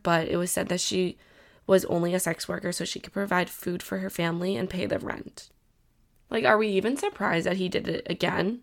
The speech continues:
No, we're not. Do we think that he's probably responsible for some other unsolved cold case in the middle of those ten years that he was just roaming the earth?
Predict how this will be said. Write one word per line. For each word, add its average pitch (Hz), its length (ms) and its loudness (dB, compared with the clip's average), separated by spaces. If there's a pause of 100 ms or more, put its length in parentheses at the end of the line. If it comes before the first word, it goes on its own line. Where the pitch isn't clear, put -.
(400)
No, 214 240 6 (200)
we're 190 140 6
not. 170 240 2 (1120)
Do 208 140 4
we 202 180 0
think 170 340 2
that 170 340 4
he's 180 240 0
probably 170 440 0
responsible 175 640 -2
for 170 320 2 (640)
some 180 400 4
other 170 220 6
unsolved 165 540 2
cold - 300 -4
case 185 440 2
in 175 280 2
the 165 60 4
middle 156 360 2
of 160 480 0
those 170 300 -2
ten 165 260 -2
years 151 440 0
that - 260 0
he 165 180 -2
was 165 420 -4 (320)
just - 340 -4
roaming 160 400 0
the 156 160 0
earth? 202 320 0